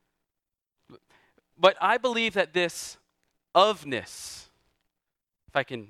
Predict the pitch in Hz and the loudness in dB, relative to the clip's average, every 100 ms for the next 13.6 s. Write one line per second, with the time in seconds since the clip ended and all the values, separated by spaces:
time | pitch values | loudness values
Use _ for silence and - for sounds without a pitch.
0 | 120 131 127 113 113 113 95 80 _ _ | -10 -8 -6 -8 -10 -14 -14 -18 _ _
1 | _ _ _ 160 - 175 - - 160 139 | _ _ _ -10 -4 -4 -4 -8 -14 -8
2 | 139 240 - 220 220 202 160 - 220 196 | 2 4 2 -6 -8 -8 -12 0 2 2
3 | 139 131 131 - _ _ 175 170 175 165 | -2 -6 -6 -12 _ _ -2 2 2 2
4 | 156 170 170 165 156 151 147 131 _ _ | 2 2 2 -2 -2 -2 -2 -6 _ _
5 | _ _ - 156 143 143 123 - 87 - | _ _ -6 -4 -2 -2 -2 -8 -14 -18
6 | _ _ _ _ _ _ _ _ _ _ | _ _ _ _ _ _ _ _ _ _
7 | _ _ _ _ _ - 151 190 214 220 | _ _ _ _ _ -16 2 4 4 2
8 | 208 214 196 196 - 214 208 190 185 185 | 4 2 2 -2 0 2 2 2 -2 -4
9 | 185 170 175 147 - 104 - _ _ _ | -4 0 -2 -2 -6 -10 -12 _ _ _
10 | _ _ _ _ _ _ _ _ _ _ | _ _ _ _ _ _ _ _ _ _
11 | 151 165 165 185 220 220 - 190 220 - | -2 0 -4 0 2 2 0 -4 -6 -2
12 | 196 143 147 - - - - _ _ - | 0 2 0 -6 -14 -16 -20 _ _ -8
13 | 156 165 170 160 139 | -6 0 2 2 0